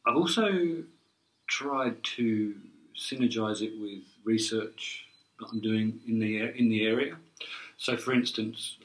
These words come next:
uh, the last six, uh, half a dozen tracks I've finished have all come out of working with, uh, handheld devices. So I've done a fair bit of travelling over the last few years, and I've been carrying phones and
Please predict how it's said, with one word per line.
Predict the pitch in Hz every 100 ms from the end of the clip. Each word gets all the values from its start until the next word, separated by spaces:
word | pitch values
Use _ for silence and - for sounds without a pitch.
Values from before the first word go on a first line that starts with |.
| -
uh, | 110
the | 110
last | 107 117 123 - -
six, | 113 - - - - - - _ _ _ -
uh, | 90 - -
half | - -
a | 101
dozen | 92 95
tracks | 110 98 - - - - -
I've | 101
finished | - 107 98 - - _ _ _ _ 113
have | 123
all | 120
come | - 117
out | 110 110
of | 101 - - _ _ _ _ _ _ 117
working | 110 - 107
with, | 104 95 - - -
uh, | 98 110
handheld | 113 110 107 -
devices. | 92 87 85 - 117 _ _ - _ _ _ _ _ _ _
So | - 104 95
I've | 95 - _ _ _ -
done | 120 117
a | 104
fair | 113 107
bit | 107
of | -
travelling | - 104 110 101
over | 95
the | 95
last | 90 -
few | 98
years, | 95 95 98
and |
I've | 98 92
been | 95
carrying | 95 107 104 98
phones | - 98 98 95 95
and | -